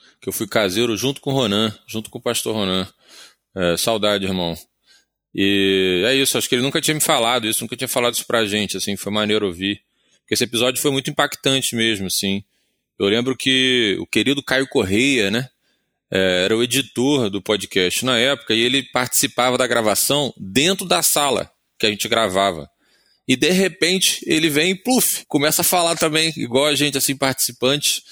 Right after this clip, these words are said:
E ele começou a falar um monte da vida dele de adolescente e tal, falando várias coisas que eu tava me identificando muito. Então, foi um, foi um episódio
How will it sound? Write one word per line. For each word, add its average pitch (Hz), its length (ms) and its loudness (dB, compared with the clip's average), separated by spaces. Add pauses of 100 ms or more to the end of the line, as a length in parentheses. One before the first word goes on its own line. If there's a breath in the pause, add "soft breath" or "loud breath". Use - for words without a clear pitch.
(140)
E 127 80 4
ele 151 140 2
começou 151 320 0
a 156 40 -2
falar 156 220 2
um 170 60 0
monte 170 720 0
da 110 200 2
vida 120 280 2
dele 120 200 2
de 117 80 2
adolescente 120 760 2
e 107 40 -6
tal, 123 720 0
falando 113 300 -2
várias 120 320 2
coisas 127 280 -2
que 135 280 0 (840 soft breath)
eu 123 140 2
tava 131 180 0
me 139 60 2
identificando 143 540 0
muito. 156 340 0
Então, 123 200 0
foi 135 160 0
um, 135 580 -2 (340)
foi - 180 -4
um 120 60 2
episódio 127 760 0